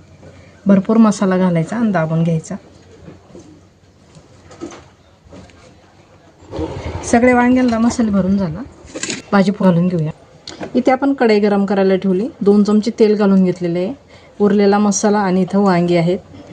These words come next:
तर आता तेल गरम करून घ्यायचं, जिरे घालायचे आणि लगेचच्या लगेच आपल्याला वांगी घालायची नाही त्याच्यामध्ये. काय होतं, ज्यावेळेस आपण तेलामध्ये वांगी टाकतो त्यावेळेस गिराजले जाते, म्हणजे त्याला चटका बसतो, वरची बाजू शिजत नाही.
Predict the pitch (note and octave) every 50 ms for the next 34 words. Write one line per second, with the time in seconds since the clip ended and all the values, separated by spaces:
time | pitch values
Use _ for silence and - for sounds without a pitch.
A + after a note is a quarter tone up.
0 | - - - - - - - - - - - - - - - - - A#3+ B3+ B3+
1 | C#4 B3+ C4+ C4+ B3+ B3+ A#3 B3 A#3+ A#3+ B3 A#3 B3 A#3+ B3 A#3+ A#3+ A#3+ A#3 A3
2 | - G3+ G3+ - - _ - G#3+ F#3 G#3 G3+ G3 G3 G#3 G#3+ G#3+ G3+ F#3+ F3+ E3+
3 | - F#3 A3+ D#4 F4+ - - - _ - - - F3 F#3+ F#3+ F#3 F#3+ F#3+ F#3+ F#3+
4 | F#3+ G3+ A3 A3 A3 B3+ B3+ - C4+ C4 C4 C4 B3+ A#3+ A3 A#3 A3+ A3+ A3 G#3+
5 | G3+ G3 G3 F#3 F#3+ F#3+ G#3 G3 F#3 E3+ E3 F3 F3+ F#3+ F#3+ F#3 F3+ E3 E3 E3
6 | E3 E3 E3 F#3+ A3+ B3+ B3 - - _ _ - _ - - - _ - - -
7 | - _ - _ _ - - A#3 B3 C4 A3+ - F#3 G3 A#3+ - - _ _ -
8 | A3 G3+ A3 A3 A3 A3+ A3+ A3 A3 - - A3+ A3 - A3+ G#3+ G#3+ A3 A3+ A3+
9 | A3+ A#3 A3 G#3+ G#3 G#3 G#3+ G#3 G#3+ G#3+ G#3 - - F#3 E3 D#3+ - - - G3+
10 | G3 G3 G3+ A3+ B3 - - - - G3+ F#3 F#3+ G#3+ G#3 G#3 G3 G3 G#3+ G#3 F#3+
11 | F3 E3+ - F3 F#3+ F#3+ F3+ G3 F#3+ G#3+ A3 A#3 - - A3+ A3 - - - -
12 | C4 B3 A#3 G#3 G3 - - - F#3+ B3+ C#4 - - - - - - G3+ G#3 G3+
13 | G3 - A#3 G#3 G3 F#3 F#3 G#3+ G3+ - A#3 A3 F#3+ F#3+ F3+ - - D#3 D3+ D#3